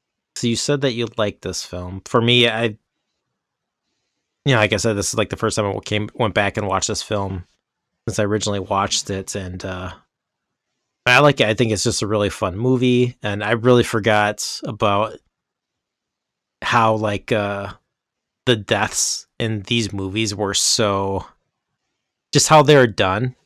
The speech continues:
Like, there's always some kind of theme to each death and some kind of, like, little trick to each one of them that made them entertain-, entertaining to where, like, it's not terrifying, I guess, for, in the most part for me. Um, it was maybe more terrifying as, like, a,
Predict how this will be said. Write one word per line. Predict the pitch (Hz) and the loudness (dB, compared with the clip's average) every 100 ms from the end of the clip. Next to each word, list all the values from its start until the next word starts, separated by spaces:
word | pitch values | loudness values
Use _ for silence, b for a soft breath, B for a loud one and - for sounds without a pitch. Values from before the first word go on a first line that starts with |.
| _ _ | _ _
Like, | 101 95 - - _ _ _ _ _ _ _ | -6 -6 -8 -20 _ _ _ _ _ _ _
there's | 123 110 | -2 0
always | 117 113 104 | 0 0 0
some | - 127 | 0 0
kind | 120 127 107 | 2 0 0
of | - | -4
theme | 110 104 101 | -6 -8 -6
to | 127 | -6
each | 113 107 - - | -6 -4 -4 -4
death | 101 98 - - _ | -4 -4 -6 -16 _
and | 110 107 | -10 -4
some | 131 113 | -2 0
kind | 123 | -2
of, | 107 | -2
like, | 101 - | -4 -4
little | 113 104 107 | -4 -2 -2
trick | - - 117 - - _ _ _ _ - | -2 0 -2 -4 -14 _ _ _ _ -6
to | - 151 | -2 0
each | 135 | 2
one | 139 135 | 2 4
of | 139 | 4
them | 151 | 4
that | 127 107 | 2 0
made | 110 117 | -2 0
them | 117 | 0
entertain-, | 107 110 101 110 104 107 | 0 -2 -4 -6 -4 -4
entertaining | - - 123 127 143 | -4 -2 0 2 0
to | 139 131 | 2 2
where, | 113 107 | 2 2
like, | 104 98 - - _ _ _ _ _ _ _ _ - | 0 -4 -10 -16 _ _ _ _ _ _ _ _ -12
it's | - | -4
not | 120 123 - _ _ - | 0 0 -2 _ _ -2
terrifying, | - 202 180 208 202 202 208 | 4 4 4 2 2 0 0
I | 196 | -2
guess, | 214 180 | -2 -2
for, | - 202 | -4 -4
in | 170 | 0
the | 170 | 0
most | 190 170 | 0 -2
part | - 220 | -2 -2
for | - 208 | -2 -2
me. | 214 220 196 - | 0 -2 -4 -6
Um, | - 107 95 92 101 _ _ _ | -6 -4 -4 -8 -12 _ _ _
it | 131 | 0
was | 127 | 4
maybe | 131 117 | 4 4
more | 117 113 | 2 2
terrifying | 117 107 117 110 104 - - | 2 0 2 0 -2 -6 -8
as, | 117 | -6
like, | 92 - - | -6 -12 -14
a, | - - _ - - 196 | -16 -16 _ -6 0 2